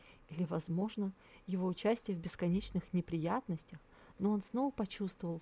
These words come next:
вкус к жизни. Вердикт великого шамана наполнил его сердце гнетущей тоской. Он с трудом выдавил улыбку. «Вам стоило сказать мне об этом раньше.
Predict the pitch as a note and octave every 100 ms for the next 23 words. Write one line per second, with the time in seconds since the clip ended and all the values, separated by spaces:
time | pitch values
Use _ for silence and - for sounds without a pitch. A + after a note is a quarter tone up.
0 | - - F3+ E3+ - - D#3+ C#3+ E3+ D#3
1 | - - - - - - - - - -
2 | - - - - - - - G3+ F3 F3+
3 | C4+ D4+ - F#3 F#3+ G#3+ F3 F3 - F3+
4 | G#3 C4 G3+ E3 F3+ B3 C#4+ B3+ A#3 G#3+
5 | G#3 G3+ - - G3 - F3 E3 E3 -
6 | E3+ - - D#3+ - - E3+ D3+ D#3+ -
7 | F#3+ F#3+ - F3+ F3 B3 G3 F3 D#3 D#3+
8 | D#3 D#3 D#3 C#3+ - - - - - -
9 | - - - G#3 A3+ - B3+ A#3+ A#3 -
10 | A3 D4+ - B3 A#3 A#3 A#3+ A3 F3 D#3+
11 | - -